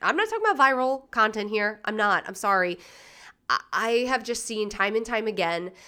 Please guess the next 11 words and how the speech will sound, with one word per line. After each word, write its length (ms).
um, 420
you 120
know, 320
people 380
who 120
have 460
pieces 360
of 120
content 540
that 120
go 300